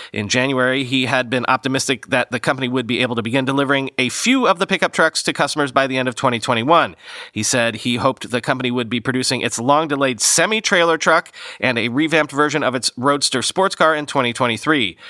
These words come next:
"We should be through our severe supply chain shortages in twenty-three," he said, end quote. But at the same time, Apple is doubling down on California,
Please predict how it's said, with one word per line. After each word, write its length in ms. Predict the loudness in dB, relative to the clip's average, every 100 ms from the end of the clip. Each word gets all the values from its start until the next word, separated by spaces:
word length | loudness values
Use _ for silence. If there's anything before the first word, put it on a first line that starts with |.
| -18 -10
"We 100 | -4
should 260 | 0 2 2
be 120 | 0
through 320 | 0 0 2 2
our 140 | 2
severe 400 | 2 0 0 0
supply 420 | 0 0 2 2
chain 300 | 2 0 0
shortages 560 | 0 0 0 -2 -4 -2 -2
in 260 | 0 -2 -6 -12 -14
twenty-three," 600 | -4 0 0 0 0 0
he 120 | -2 -2
said, 380 | 0 0 0 -2
end 160 | -6
quote. 520 | -4 -4 -4 -4 -8 -8 _ _ _ _ _ _ _ _ -2
But 200 | 0 2
at 180 | 2 2
the 100 | 0
same 440 | 2 4 4 0
time, 520 | 2 4 6 4 0 -6 -14 -20 _ -4
Apple 540 | -2 2 2 2 -2 _ _
is 160 | 0 4
doubling 360 | 2 2 0
down 220 | 2 4
on 140 | 4 2
California, 640 | 2 2 2 0 2 0